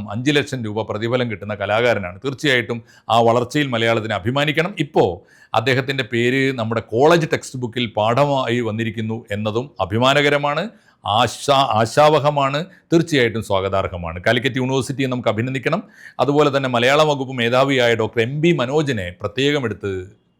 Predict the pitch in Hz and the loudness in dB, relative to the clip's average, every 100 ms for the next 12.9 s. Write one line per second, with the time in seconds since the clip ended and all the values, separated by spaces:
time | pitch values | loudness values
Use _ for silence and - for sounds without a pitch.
0 | _ _ _ _ _ _ _ _ - 110 | _ _ _ _ _ _ _ _ -2 2
1 | 135 131 101 - 85 - _ - - - | 4 4 0 -4 -8 -10 _ -20 -20 -20
2 | - - - - - - 175 185 165 165 | -20 -20 -20 -20 -14 0 4 6 6 6
3 | 165 196 190 180 165 165 156 151 143 143 | 6 6 8 6 4 -2 -10 -6 -4 4
4 | 147 175 185 190 180 160 - 175 185 180 | 6 6 6 6 6 4 4 6 6 6
5 | 170 165 139 123 117 101 98 104 165 180 | 4 4 2 2 2 0 -2 2 4 4
6 | 175 156 143 135 123 135 139 120 104 90 | 4 4 4 4 4 4 2 0 0 -2
7 | 90 - 120 160 160 143 127 113 120 143 | -6 -2 0 2 2 2 0 0 2 4
8 | 156 139 120 113 107 107 120 123 113 107 | 4 4 2 0 0 2 2 2 -2 -2
9 | 113 131 151 156 - 165 170 147 131 107 | -4 -4 -2 -2 2 2 2 0 0 0
10 | 101 95 98 170 180 147 160 185 170 147 | 0 0 0 0 2 2 2 0 0 -2
11 | 165 - _ - 110 139 170 185 185 185 | -4 -10 _ -2 4 6 6 6 2 0
12 | 180 175 - - 147 147 151 127 104 | 0 0 -6 -6 -4 0 0 0 -4